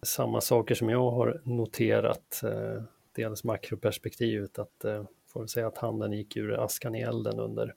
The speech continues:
tjugohundratjugotvå. Det ser ut att fortsätta tufft. Men också hur mycket vi har, faktiskt har gjort under året. Vi har lanserat väldigt mycket nyheter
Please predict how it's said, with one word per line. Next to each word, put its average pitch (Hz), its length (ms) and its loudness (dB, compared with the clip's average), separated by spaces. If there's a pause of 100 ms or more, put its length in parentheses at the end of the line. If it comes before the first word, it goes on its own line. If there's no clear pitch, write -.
(160)
tjugohundratjugotvå. 107 800 0
Det 107 120 -6
ser - 160 -6
ut 107 200 -6
att 120 220 -4
fortsätta - 640 -2
tufft. - 520 0 (100)
Men 127 280 6
också 127 680 10 (640)
hur 135 100 4
mycket 120 500 6
vi 110 120 6
har, 110 400 6
faktiskt 110 360 -2
har 113 180 4
gjort 135 440 0
under 110 220 2
året. 151 340 4 (100)
Vi - 60 2
har - 420 2
lanserat 120 500 2
väldigt 123 340 2
mycket 107 220 0
nyheter 110 680 0